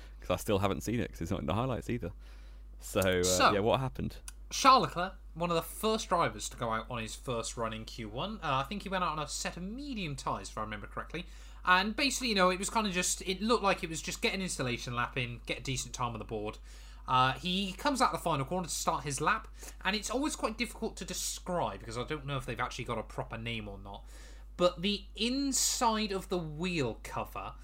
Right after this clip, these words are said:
Speaker 2: that is, like, in front of where the brake ducts are, or just above it, the bottom half of that, for seemingly no reason, just falls off and lands on the
Speaker 1: Interesting.
Speaker 2: racing line.
Speaker 1: So a very short red flag.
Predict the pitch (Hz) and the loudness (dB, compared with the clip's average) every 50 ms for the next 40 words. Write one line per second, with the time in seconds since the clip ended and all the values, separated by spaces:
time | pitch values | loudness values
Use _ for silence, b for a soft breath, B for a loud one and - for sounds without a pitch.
0 | B B B B B B B B B - - - - 151 135 131 156 156 151 - | B B B B B B B B B -16 -14 -10 -8 -8 0 4 4 4 4 2
1 | - - - - - - - - - - - - - 185 139 - 160 160 156 - | -2 -12 -16 -16 -16 -16 -16 -16 -14 -14 -8 -2 -2 0 0 2 2 2 0 0
2 | 165 165 147 - - - - 180 175 180 - - 170 143 156 165 151 143 147 135 | -2 -4 -4 -6 -4 4 4 4 4 4 0 -2 -2 2 4 4 4 4 2 0
3 | - - - 143 151 147 139 131 - - 127 107 - - - 113 107 107 110 - | -2 -2 2 2 2 2 2 -2 -8 -8 -8 -8 -8 -6 -6 -4 -4 -4 -6 -4
4 | - 147 - - 139 131 - - 160 139 127 - - 104 127 - - - B B | -4 -6 -2 -2 -4 -4 0 2 2 2 2 0 -6 -8 -8 -10 -10 -16 B B
5 | B B B B B B B - 202 165 - - 285 262 247 240 240 - 247 247 | B B B B B B B 0 0 2 6 6 6 8 6 2 4 6 8 8
6 | 240 233 - - 127 107 117 151 202 - - - - - - - - - - - | 8 8 6 0 0 4 4 4 4 2 -2 -12 -16 -16 -16 -16 -16 -16 -14 0
7 | - 226 220 - - - - 277 285 302 302 285 254 254 247 233 240 240 233 214 | 0 2 2 4 2 2 2 2 0 2 0 0 0 0 2 2 4 2 4 2
8 | 214 226 220 220 208 - - 113 113 151 185 - B B B B B B B - | 2 2 2 2 0 0 0 -2 -4 -6 -6 -8 B B B B B B B 2
9 | - 240 240 - - - 247 233 220 208 - 202 135 104 - - - - - - | 4 4 4 4 4 2 2 4 4 4 4 4 2 2 -4 -8 -10 -10 -12 -14
10 | - - - - - - - - - - - - - - - - - - - 165 | -16 -16 -16 -16 -16 -16 -16 -16 -16 -16 -16 -16 -16 -16 -16 -16 -14 0 2 2
11 | 165 160 175 180 185 175 - 185 170 160 165 170 170 - - 135 113 107 104 101 | 4 6 4 4 4 4 2 2 4 6 4 4 4 2 0 -2 -2 -4 -4 -6
12 | 98 101 - - - - - - - - - - - - - - - - - - | -6 -8 -12 -14 -14 -14 -14 -16 -16 -16 -16 -16 -16 -16 -16 -16 -16 -16 -16 -16
13 | - - - - - - - - - 107 104 101 101 117 117 107 98 - - 107 | -16 -16 -16 -16 -16 -14 -12 2 4 4 4 6 6 6 6 6 6 4 2 2
14 | 98 92 80 - - - - - - 82 76 78 - - 87 78 76 73 - - | 2 2 2 0 -8 -14 -16 -8 -2 -2 -2 -2 -2 -2 -2 0 0 -2 -4 -8